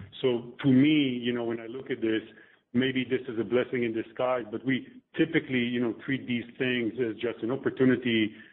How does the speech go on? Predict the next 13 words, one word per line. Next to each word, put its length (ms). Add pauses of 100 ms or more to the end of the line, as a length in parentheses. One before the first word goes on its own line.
(100)
to 80
improve, 520
an 100
opportunity 800
to 80
be 120
better. 500 (420)
Um, 420
and 140
again, 420
we 220
feel 200
like 120